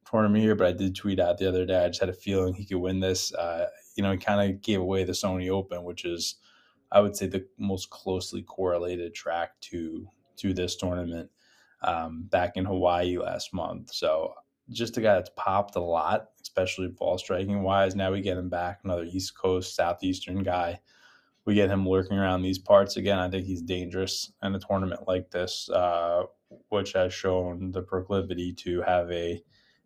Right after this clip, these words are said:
out of nowhere, uh, winner. So I think Hayden Buckley at seventy-six hundred is a great value with a lot of upside. He's been playing a lot of really good golf, hitting the ball really well.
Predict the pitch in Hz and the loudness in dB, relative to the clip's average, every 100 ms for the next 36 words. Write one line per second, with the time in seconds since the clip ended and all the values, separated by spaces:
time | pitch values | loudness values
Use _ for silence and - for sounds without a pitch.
0 | - 92 87 92 92 90 90 87 - - | 2 4 4 4 2 4 4 2 -2 -8
1 | - 92 85 87 90 92 101 - 98 87 | 2 6 6 4 2 0 -2 2 4 6
2 | 92 92 98 95 98 92 90 - - 90 | 6 2 -2 -4 -2 -2 2 0 0 -4
3 | 85 - 85 90 87 95 90 92 90 85 | -6 -2 -2 -4 -8 -8 -6 -6 -6 -6
4 | 82 - - 87 90 - 92 87 90 85 | -8 -10 -8 -6 -6 -2 2 2 2 0
5 | - 92 87 92 90 - 85 82 90 90 | 2 4 4 4 2 2 0 0 -4 -6
6 | 90 90 92 - 87 82 90 92 92 92 | -12 -14 -12 -6 -6 0 2 2 2 0
7 | 90 92 95 92 87 87 - 98 90 92 | 0 -2 2 4 4 2 -2 -6 -2 2
8 | 90 90 104 101 92 87 85 | 4 4 2 2 4 2 2